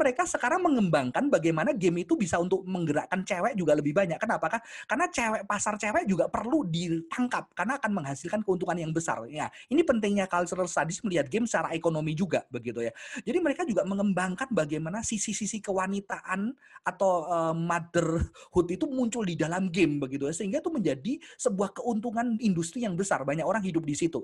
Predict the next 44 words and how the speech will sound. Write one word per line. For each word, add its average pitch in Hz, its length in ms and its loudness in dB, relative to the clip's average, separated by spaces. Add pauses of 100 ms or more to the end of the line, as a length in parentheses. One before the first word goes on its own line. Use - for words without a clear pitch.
Ada 131 240 -4
advertising, 220 680 -4 (180)
ada 143 240 0
mainan. 180 480 0
Jadi 185 240 4
game 208 240 4
itu 381 160 4
nggak 170 160 2
sendirian. 190 560 2
Ada 147 240 0
advertising, 170 560 -4
ada 151 160 -2
mainan, 160 400 0
ada 143 220 0
internet. 226 500 0 (240)
Jadi 349 240 0
ada 349 80 0
sebuah 214 480 -4
bisnis 240 320 -6
besar 233 320 0
begitu 147 400 -2
ya. 127 140 0
Yang 240 260 2
kita 330 220 0
berhadapan 156 580 2
dengan 170 240 -2
teknologi 196 480 0
yang 202 160 0
besar. 151 320 0 (320)
Sedangkan 240 400 2
jujur 196 320 6
kadang 254 240 4
di 233 80 0
gereja 165 320 2
kita 302 320 0
untuk 226 320 0
sebuah 180 640 2
pelayanan 247 560 0
anak 180 240 -4
muda 160 240 2
kita - 240 0
mikirin 247 480 -2
gitu 151 240 2
ya. 160 80 2